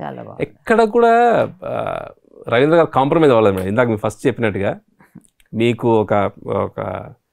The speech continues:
Speaker 2: మీకు సార్కి ఆ, ఆ రూమ్స్ కట్టించడం కానీ, and, ఆ,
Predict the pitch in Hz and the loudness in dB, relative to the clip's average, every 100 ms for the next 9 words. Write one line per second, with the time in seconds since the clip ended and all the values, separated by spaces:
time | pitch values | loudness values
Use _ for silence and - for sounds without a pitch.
0 | _ _ - - 113 117 113 110 107 104 | _ _ -20 -8 -4 -4 0 0 0 0
1 | 110 104 98 95 98 101 101 117 110 110 | 0 0 0 0 -2 0 0 0 -2 -4
2 | 95 104 104 98 95 92 95 156 _ _ | -4 -4 -4 -4 -6 -8 -10 -14 _ _
3 | _ _ _ _ - 98 95 95 95 92 | _ _ _ _ -16 -10 -8 -6 -8 -8
4 | 95 92 107 | -8 -8 -10